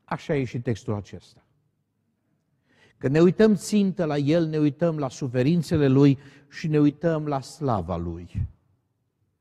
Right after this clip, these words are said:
Textul zice: „A suferit,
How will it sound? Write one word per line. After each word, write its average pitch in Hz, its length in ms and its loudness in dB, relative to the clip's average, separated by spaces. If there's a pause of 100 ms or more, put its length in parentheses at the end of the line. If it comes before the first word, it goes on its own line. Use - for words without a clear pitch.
(1800)
Textul 165 400 2
zice: 143 520 2
„A 135 140 -2
suferit, 165 840 -2